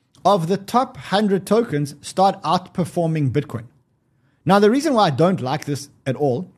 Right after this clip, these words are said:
is because what this is telling you, it's telling you after the fact w-, that the tokens have started to outperform Bitcoin. Now, according to this,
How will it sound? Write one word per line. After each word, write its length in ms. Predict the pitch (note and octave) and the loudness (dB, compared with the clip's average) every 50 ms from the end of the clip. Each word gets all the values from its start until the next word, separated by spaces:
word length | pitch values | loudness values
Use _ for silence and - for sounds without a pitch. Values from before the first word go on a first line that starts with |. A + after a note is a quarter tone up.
| _ _ _ _ _ _ _ _ _ _ _ _ _ _ _ | _ _ _ _ _ _ _ _ _ _ _ _ _ _ _
is 120 | F3 E3+ C#3+ | 0 2 4
because 520 | D3 E3 - F#3+ G3 F#3+ F3+ D3+ - - _ _ _ _ _ _ _ _ _ _ _ _ _ | 2 2 2 2 2 2 0 -2 -6 -12 _ _ _ _ _ _ _ _ _ _ _ _ _
what 500 | B2+ C#3+ E3 A3 C#4 - - - _ _ _ | 0 2 4 2 2 2 -2 -12 _ _ _
this 320 | B2+ A#2+ C3+ G#3 A#3 A3+ | -6 -2 0 0 0 0
is 120 | F#3+ F3+ C3 | -2 -6 -4
telling 320 | - - F#3+ A3 A#3 G3+ | -2 -2 0 0 2 2
you, 160 | C#3+ B2 A#2+ - - _ | 0 0 -4 -6 -16 _
it's 220 | - - G3 - | -8 -6 -6 -6
telling 300 | - - G#3+ A3+ B3 C4 | -2 -2 0 0 2 2
you 200 | B3 G3 F3 - - _ | 0 0 -2 -6 -10 _
after 340 | D#3 E3+ G#3 A3+ - - - | -2 0 0 0 -2 -4 -6
the 140 | E3+ E3 D3+ | -4 -4 -4
fact 380 | - - B2 B2 - - - _ _ _ _ _ - | -4 -4 -6 -6 -8 -12 -20 _ _ _ _ _ -6
w-, 180 | B2+ B2 - - | -6 -6 -6 -4
that 200 | - C#3 E3+ D#3+ | 0 0 2 2
the 60 | - E3 | 0 -4
tokens 460 | - - F3 F3+ F3+ - F#3+ F3+ - | 0 2 2 2 2 0 -2 -2 -2
have 140 | C#3+ C#3 - | -2 -4 -4
started 320 | - D#3+ E3 E3 D#3+ - | -2 -2 0 0 -2 -4
to 60 | - | -6
outperform 500 | A#2+ C3 C#3 - - A#2+ - C3 B2 A#2+ | -8 -8 -8 -8 -8 -10 -6 -2 -2 0
Bitcoin. 240 | D#3 E3+ - C3 G#2+ | 0 -2 -4 -4 -4
Now, 200 | B2 D#3+ D3+ A2+ - - - _ _ - | -2 -2 -4 -4 -8 -20 -20 _ _ 0
according 420 | F3 F3 - A3 B3 C4 C#4 B3 | 0 2 4 4 4 6 4 2
to 80 | - E3+ | -2 -2
this, 300 | F3+ B3 A#3+ G#3 - - | 0 0 0 0 -2 -8